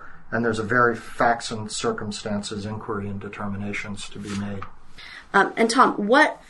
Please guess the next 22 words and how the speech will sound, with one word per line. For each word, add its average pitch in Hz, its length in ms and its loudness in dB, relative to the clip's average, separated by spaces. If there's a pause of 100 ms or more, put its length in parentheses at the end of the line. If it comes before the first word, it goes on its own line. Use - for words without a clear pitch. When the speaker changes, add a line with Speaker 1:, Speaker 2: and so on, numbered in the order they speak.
(200)
Speaker 2:
factors 202 540 6
should 190 240 6
be 165 140 6
considered 175 500 2
then? - 260 -8 (440)
Speaker 1:
Well, 151 220 10
for 151 180 8
example, 165 460 6
if 143 120 4
there's 139 220 4
a 135 40 0
sector-wide 147 760 6
discussion 127 640 2
with 120 160 -4
no 127 180 4
mention 120 380 2
of 110 80 0
a 107 80 -4
deal, 113 400 0
that's 107 220 -2
probably 110 540 0
okay. 95 560 -2